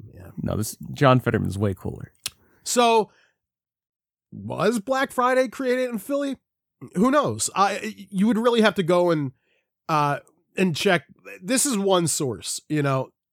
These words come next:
Speaker 1: So, I've always been told it was. This is saying, no, it, it actually goes back further than that.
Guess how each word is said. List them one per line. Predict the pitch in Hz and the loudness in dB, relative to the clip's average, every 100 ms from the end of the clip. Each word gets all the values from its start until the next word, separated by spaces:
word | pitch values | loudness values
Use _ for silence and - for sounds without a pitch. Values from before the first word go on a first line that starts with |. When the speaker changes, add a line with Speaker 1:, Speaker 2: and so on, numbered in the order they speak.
| _ - | _ -6
Speaker 1:
So, | - 165 147 139 117 _ _ _ _ _ _ | 0 2 4 0 -4 _ _ _ _ _ _
I've | 196 233 | 0 2
always | 233 220 214 | 4 4 2
been | 180 175 | 0 0
told | 190 170 | 2 2
it | 156 | 0
was. | 170 175 196 - - _ _ _ _ _ _ _ _ _ _ - | 0 2 0 -2 -10 _ _ _ _ _ _ _ _ _ _ -14
This | 135 202 214 | 0 2 2
is | 254 | 2
saying, | - 247 247 247 247 208 170 | 2 4 2 0 -4 -10 -4
no, | 185 233 294 170 | 0 2 4 4
it, | 156 | 2
it | 165 160 165 | 0 -2 -2
actually | 175 190 190 | 0 0 0
goes | 190 196 | 2 2
back | 170 196 196 | 2 -2 0
further | 220 233 160 | -2 -2 -4
than | 117 107 | -4 -6
that. | 98 | -8